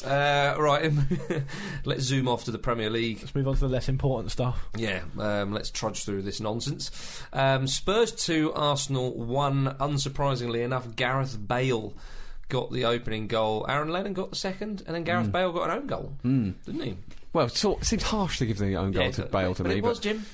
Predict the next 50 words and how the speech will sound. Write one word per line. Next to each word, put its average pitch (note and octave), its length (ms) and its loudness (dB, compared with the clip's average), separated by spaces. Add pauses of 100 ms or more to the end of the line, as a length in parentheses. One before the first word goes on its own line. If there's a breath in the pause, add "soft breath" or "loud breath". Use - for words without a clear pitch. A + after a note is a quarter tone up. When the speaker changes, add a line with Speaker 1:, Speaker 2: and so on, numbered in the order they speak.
(120)
Speaker 1:
It D#3 100 -2
was. F#3+ 220 0
Speaker 3:
Yeah, A#2 140 0 (220)
but - 300 -2
there C3+ 140 0
you G#2+ 80 0
go. A2 200 0 (440 loud breath)
Um, C#3+ 420 2
Speaker 1:
Go D3 140 2
on, A#2+ 120 0
mate. C3+ 160 4
Speaker 3:
Yeah, E3 140 6
Speaker 1:
What - 0 -
have B2+ 100 4
Speaker 3:
I've, C#3 60 4
Speaker 1:
you C3 60 0
got A2 140 0
for C#3 100 2
Speaker 3:
I've C#3 60 2
Speaker 1:
us? C3+ 80 -4
Speaker 3:
got D3+ 140 2
some D3+ 120 0
stats. C3 520 0
Speaker 1:
Yeah, A2 120 4
I - 20 -2
bet A#2 140 -2
you A2+ 40 4
Speaker 3:
Um, A2+ 280 4
Speaker 1:
do. G#2+ 40 0 (100)
Speaker 3:
these A#2 180 4
are, A2+ 40 0
these A2 220 0
are G2+ 60 0
from G2+ 240 0
Arsblog, F#2+ 560 0
so A2 80 -2
if G2 60 -2
you G2+ 60 0
Speaker 1:
Haven't G2 100 0
Speaker 3:
support G2 200 0
Speaker 1:
won F#2 80 4
a - 40 2
Speaker 3:
Arsenal, - 280 0
check - 140 0
Speaker 1:
trophy F#2+ 140 0
Speaker 3:
them F#2+ 200 0 (460 loud breath)
Speaker 1:
for - 80 -2
Speaker 3:
out. G#2 220 4
Um, G#2 100 -2
yeah, A#2+ 220 2